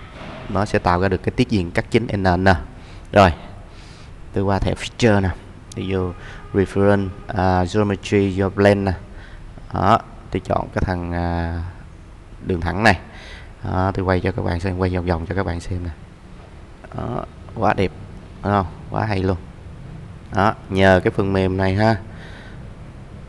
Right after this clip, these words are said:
mình học, à, trực tiếp luôn, rất là hay đây. À, vô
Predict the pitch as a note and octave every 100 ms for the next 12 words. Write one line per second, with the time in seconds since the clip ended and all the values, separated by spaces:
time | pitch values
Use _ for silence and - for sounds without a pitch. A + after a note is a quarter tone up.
0 | - - G#2+ F#2+ G2 F#2+ - - A2 -
1 | G#2 - C3 C3 B2 G#2+ F2+ - F#2+ A2
2 | - G#2 - G2 G#2 G2+ F#2+ G#2 G#2 F#2
3 | - - - - F#2 E2 E2+ G2